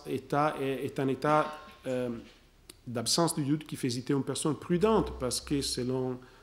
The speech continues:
Laudin, la personne prudente a toujours quelques doutes. Donc finalement, on, on n'est pas sûr sur, euh, sur les contenus du, du standard. On sait que c'est un, un standard très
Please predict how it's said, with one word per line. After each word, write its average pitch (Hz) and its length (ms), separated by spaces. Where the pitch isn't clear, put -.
Laudin, 139 480
la 139 160
personne 139 340
prudente 151 680
a 113 100
toujours 147 420
quelques 147 320
doutes. 185 440
Donc 180 140
finalement, 175 520
on, 156 260
on 131 100
n'est 143 80
pas 139 160
sûr 170 340
sur, 127 600
euh, 113 220
sur - 360
les 131 80
contenus 165 500
du, 131 180
du 120 140
standard. 113 460
On 151 100
sait 240 160
que 214 100
c'est 170 220
un, 147 160
un 143 60
standard 139 460
très 147 160